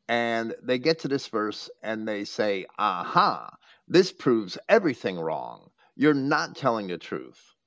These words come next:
Cain was the son of Adam." And, and, and do they really think we missed this verse, that we haven't considered it? I, I don't get that. I,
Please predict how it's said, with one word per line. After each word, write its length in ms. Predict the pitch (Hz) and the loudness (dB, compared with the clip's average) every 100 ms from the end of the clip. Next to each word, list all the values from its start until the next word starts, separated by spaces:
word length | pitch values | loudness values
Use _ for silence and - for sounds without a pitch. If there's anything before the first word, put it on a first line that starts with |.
| _ _ _ | _ _ _
Cain 320 | - 156 165 135 | 0 2 2 0
was 180 | 127 | 0
the 100 | 113 | -4
son 240 | 113 123 107 | -6 -4 -4
of 140 | 82 95 | -6 -6
Adam." 560 | 165 156 80 - - _ _ _ _ _ _ _ - | -2 -2 -2 -8 -20 _ _ _ _ _ _ _ -4
And, 140 | 131 - | -4 -2
and, 240 | 131 131 - | -6 -6 -4
and 480 | 131 127 123 120 - - _ _ _ _ _ _ _ _ _ 123 | 0 0 0 -4 -6 -12 _ _ _ _ _ _ _ _ _ 0
do 160 | 151 | 6
they 140 | 151 147 | 6 6
really 340 | 131 202 202 | 4 2 0
think 280 | - 180 - | 0 -2 0
we 120 | 156 | -2
missed 340 | 127 139 151 | 0 -2 -4
this 200 | 135 139 - | -4 -4 0
verse, 380 | - 143 - - | 0 0 -4 -6
that 140 | 107 | -4
we 100 | 101 | -4
haven't 380 | 101 117 117 104 | -2 -2 -2 -6
considered 540 | 110 90 - 113 123 | -8 -8 -6 -4 -2
it? 160 | 143 147 _ _ _ _ _ _ _ _ _ _ | -4 -6 _ _ _ _ _ _ _ _ _ _
I, 100 | 120 - | -4 0
I 100 | 135 | 2
don't 180 | 180 151 | 2 2
get 240 | 175 196 | 0 -2
that. 280 | 95 76 76 | -6 -8 -8
I, 200 | 90 101 | -6 -6